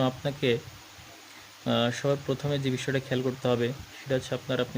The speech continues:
দেখবেন একটু খেয়াল করে যে এখানে এক্স প্লাস ওয়াই, এক্স প্লাস ওয়াই, একটা এক্স মাইনাস ওয়াই, এক্স মাইনাস ওয়াই, অর্থাৎ জোড়ায় জোড়ায় থাকবে। দেখুন এখানে একটি, একটি এক্স প্লাস ওয়াই আছে, এখানে একটা এক্স প্লাস ওয়াই,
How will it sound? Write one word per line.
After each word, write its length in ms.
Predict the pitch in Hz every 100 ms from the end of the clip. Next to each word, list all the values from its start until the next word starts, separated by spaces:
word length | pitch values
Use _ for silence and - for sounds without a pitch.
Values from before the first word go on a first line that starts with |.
| 127
দেখবেন 220 | 127 139 151
একটু 100 | 151 151
খেয়াল 140 | 143 143
করে 120 | 127 - - - - - - 147 135
যে 60 | 131
এখানে 220 | 123 143 120 -
এক্স 140 | - -
প্লাস 200 | 143 135 - 131
ওয়াই, 200 | 123 156 185 - - - - - - -
এক্স 120 | 135 -
প্লাস 160 | 123 113
ওয়াই, 160 | 110 104 - - - - - - - - - - - - - - - - - -
একটা 220 | 135 - 127 175 - - - - - - - - -
এক্স 120 | 135 -
মাইনাস 220 | 139 139
ওয়াই, 120 | - 127
এক্স 120 | -
মাইনাস 220 | 123 110 -
ওয়াই, 140 | 104 110 - - - - 135
অর্থাৎ 180 | 160 143
জোড়ায় 260 | 139 139 131
জোড়ায় 220 | 120 110 110
থাকবে। 240 | 104 110 110 - - - - -
দেখুন 180 | 117 143 139
এখানে 180 | 143 147
একটি, 140 | 143 -
একটি 140 | 135 -
এক্স 120 | 135 -
প্লাস 140 | 147 147
ওয়াই 140 | 147 147
আছে, 100 | 147
এখানে 140 | 127 113
একটা 120 | 117
এক্স 120 | 110
প্লাস 160 | 107 107
ওয়াই, 120 | 110